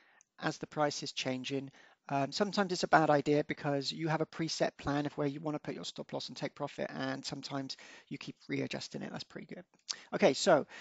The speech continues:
that's just showing you how to adjust it. And in here, you can see it says stop loss. This stop loss is point, is, uh, minus seven point three pips, um,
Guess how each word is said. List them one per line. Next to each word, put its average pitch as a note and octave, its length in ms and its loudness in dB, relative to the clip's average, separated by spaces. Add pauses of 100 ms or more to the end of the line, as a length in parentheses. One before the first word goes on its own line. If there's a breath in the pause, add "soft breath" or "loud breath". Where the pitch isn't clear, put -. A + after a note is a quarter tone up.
(160 loud breath)
that's G#3 220 4
just A3+ 120 4
showing G#3 200 6
you G3+ 80 2
how F#3 160 4
to E3+ 100 0
adjust D#3 380 0
it. D#3 160 4
And F3+ 100 2
in G#3+ 140 2
here, D3+ 300 6
you D#3 120 0
can - 140 -10
see - 180 -2
it - 140 -2
says D3 240 2
stop - 280 -4
loss. D#3+ 300 2 (480 loud breath)
This G3 140 4
stop - 280 0
loss D#3+ 220 0
is D3 80 -8
point, - 300 -4
is, D3 320 0
uh, C#3+ 160 4
minus F3 340 4
seven E3 280 0
point D#3 200 -4
three - 220 -8
pips, - 500 -4 (480 loud breath)
um, C3+ 400 2